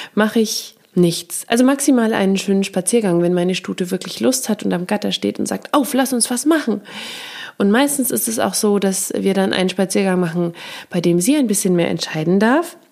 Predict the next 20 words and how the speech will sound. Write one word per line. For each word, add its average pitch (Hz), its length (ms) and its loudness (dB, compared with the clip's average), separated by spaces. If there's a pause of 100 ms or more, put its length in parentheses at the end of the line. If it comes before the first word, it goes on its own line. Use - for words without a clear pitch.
Das 175 140 0
schenke 170 240 0
ich 185 160 -8
ihr 180 160 0
auch. 208 240 2
Das 180 160 -6
machen 175 220 0
wir 165 100 0
zwischendurch 170 440 -2
sowieso, 175 380 2
aber 233 180 4
an 180 120 4
Weihnachten 175 420 -2
eigentlich 165 440 -4
immer. 233 280 2 (440)
Oder 180 280 4
wir 165 100 2
kuscheln 247 400 0
einfach 202 460 0
nur 185 400 4